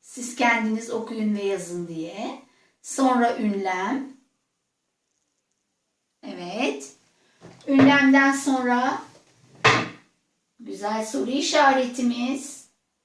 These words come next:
Ve en çok kullandığımız kısa çizgimiz. Evet çocuklar, bu güzel masalla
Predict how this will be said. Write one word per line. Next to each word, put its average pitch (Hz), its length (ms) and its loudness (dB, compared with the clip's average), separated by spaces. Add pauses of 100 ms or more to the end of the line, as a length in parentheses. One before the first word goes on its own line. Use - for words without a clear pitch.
(1800)
Ve - 80 -14
en - 340 -2
çok 403 300 -2
kullandığımız 226 1120 0 (120)
kısa 277 320 2
çizgimiz. - 760 -8 (4000)
Evet 285 320 -4
çocuklar, 240 720 0 (500)
bu 277 100 0
güzel 320 380 2
masalla 277 800 2